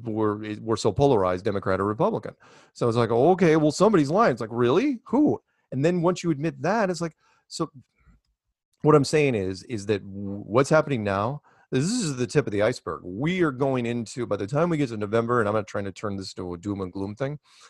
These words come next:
By the time we get to November, that's my next rant that's coming up on Tuesday.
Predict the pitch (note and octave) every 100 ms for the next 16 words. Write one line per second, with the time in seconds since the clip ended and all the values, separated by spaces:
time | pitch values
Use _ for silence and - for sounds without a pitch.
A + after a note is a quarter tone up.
0 | - B2+ A#2+ D#3+ F#3 F3 C#3+ B2 A#2 B2
1 | G#2+ A#2+ - D3 A2+ A2+ - G2 G#2 G#2+
2 | F#2+ - A2 G2+ G2+ G2 - B2+ C3 -